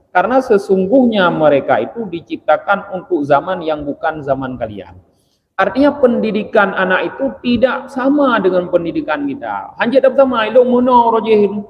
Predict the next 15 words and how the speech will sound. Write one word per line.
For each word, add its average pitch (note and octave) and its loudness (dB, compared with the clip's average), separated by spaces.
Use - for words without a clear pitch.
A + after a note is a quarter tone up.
Hanjut. C#4 0
Karena G#3 -2
zaman F#3+ 0
berbe-, F#3+ 4
berbeda. F#3 -4
Ya, C#3 4
retak D3+ 2
long D3 0
tu, C3+ -2
retak B2 -4
kamu D#3+ -4
nyo F3 -4
ikut D#3+ -10
generasi D3 -4
milenial. C#3 -4